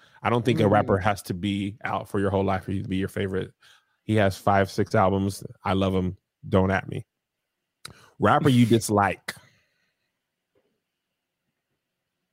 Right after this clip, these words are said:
Speaker 2: Uh, so many whose names I don't know.
Speaker 1: Booty Tay.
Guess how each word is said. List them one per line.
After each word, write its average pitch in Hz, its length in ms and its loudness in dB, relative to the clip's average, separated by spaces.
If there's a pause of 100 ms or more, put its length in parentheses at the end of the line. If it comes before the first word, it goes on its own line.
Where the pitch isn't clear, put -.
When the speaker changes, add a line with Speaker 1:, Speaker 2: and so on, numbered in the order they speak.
(800)
Speaker 2:
Uh, 139 280 -6 (120)
so - 340 -6
many 151 460 -4
whose 143 260 -6
names 143 320 -4
I 139 120 -4
don't 135 320 -8
know. 131 260 -10 (240)
Speaker 1:
Booty 131 320 2
Tay. 131 500 4